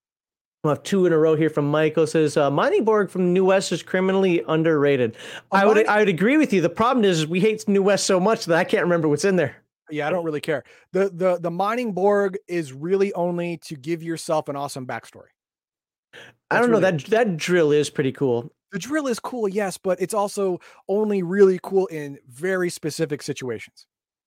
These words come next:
Speaker 1: Tr-, lobotomizing people.
Speaker 2: Very specific situation.
Speaker 1: <laughs> Fair, fair. Uh, track cyborgs are defeated by stairs and narrow hallways. I think he's, like,
Speaker 2: No,
Speaker 1: behind on,
Speaker 2: no,
Speaker 1: on
Speaker 2: no. Ev-,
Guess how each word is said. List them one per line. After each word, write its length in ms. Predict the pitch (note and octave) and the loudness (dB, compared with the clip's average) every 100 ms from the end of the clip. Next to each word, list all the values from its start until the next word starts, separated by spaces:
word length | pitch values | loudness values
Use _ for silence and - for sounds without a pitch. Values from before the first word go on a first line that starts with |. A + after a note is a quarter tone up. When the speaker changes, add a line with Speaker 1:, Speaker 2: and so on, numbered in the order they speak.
| _ _ | _ _
Speaker 1:
Tr-, 160 | - - | -14 -12
lobotomizing 880 | C3 C3+ C3+ B2 F3 A3+ A#2 G#2+ G#2+ | -10 -4 0 2 2 0 0 -2 -6
people. 320 | A#2 G#2+ _ _ _ _ _ _ _ _ _ - | -8 -10 _ _ _ _ _ _ _ _ _ -8
Speaker 2:
Very 160 | C3 | -6
specific 420 | - F3 F#3 F3+ - | -6 -8 -6 -8 -8
situation. 380 | F#3 - F#3 _ _ | -14 -20 -20 _ _
Speaker 1:
<laughs> 120 | - - - - | -14 -14 -16 -2
Fair, 180 | D4 - | -2 -2
fair. 640 | - F3+ - - - D#2+ - - - - - - | -2 0 0 0 -2 -2 -4 -10 -14 -16 -20 -2
Uh, 320 | E3+ E3+ E3+ E3+ - _ _ _ _ | 2 4 2 0 -8 _ _ _ _
track 320 | - A3+ D#4+ | -2 0 0
cyborgs 520 | - G#3 E3 E3+ E3 E3+ | 2 2 4 2 2 2
are 60 | |
defeated 460 | D#3+ E3 G3+ G#3 G3 | 2 0 2 2 2
by 140 | E3 | 2
stairs 520 | D3+ - D3+ F3 F3+ | 0 0 2 2 0
and 220 | - D3 C3+ | 0 0 2
narrow 200 | C#3+ D3 | 2 4
hallways. 220 | D3 C3 | 2 2
I 80 | E3 | 0
think 220 | F3 C4 C#4+ | 2 2 4
he's, 140 | F#3 | 6
like, 160 | F#3 F#3 | 8 8
Speaker 2:
No, 80 | F#3+ | 6
Speaker 1:
behind 560 | A#3+ E3+ F3 G#3+ A3 | 4 2 2 2 2
on, 40 | D#3+ E3+ | 4 6
Speaker 2:
no, 220 | E3 D#3 | 6 6
Speaker 1:
on 340 | D3+ D#3 C#3+ - _ _ _ _ _ _ _ _ _ | 4 2 0 -6 _ _ _ _ _ _ _ _ _
Speaker 2:
no. 880 | D3+ D3+ D#3+ E3 D#3 D3 D3 E3 A3 _ _ _ _ _ _ _ _ _ _ _ _ D#3+ | -8 -2 4 4 4 4 2 2 -2 _ _ _ _ _ _ _ _ _ _ _ _ -4
Ev-, 220 | E3+ | -4